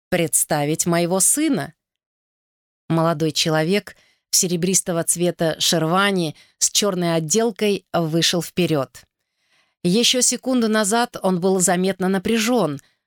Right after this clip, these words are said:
но теперь широко улыбался. Риша поняла, что смотрит на него с открытым ртом, но ничего не могла с этим поделать. А молодой паритвианец оглядел её лехенго чоли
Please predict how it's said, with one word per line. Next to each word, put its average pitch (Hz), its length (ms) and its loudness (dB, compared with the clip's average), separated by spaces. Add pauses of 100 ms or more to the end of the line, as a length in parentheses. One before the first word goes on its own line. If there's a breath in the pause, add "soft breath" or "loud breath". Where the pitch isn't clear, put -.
но 180 180 2
теперь 208 560 0 (100)
широко 156 500 0
улыбался. 156 880 0 (720)
Риша 170 320 2
поняла, 175 440 0
что 180 220 -2
смотрит 175 540 0
на 165 60 0
него 160 260 0
с - 100 0
открытым 180 460 0
ртом, 160 480 0 (460 soft breath)
но 254 140 2
ничего 240 420 0
не 220 100 0
могла 175 300 2
с 175 100 0
этим 165 240 0
поделать. 147 720 0 (580)
А 175 100 0
молодой 165 460 0
паритвианец 175 840 0 (340)
оглядел 208 520 0
её 196 440 2 (100)
лехенго 180 600 0
чоли 247 520 0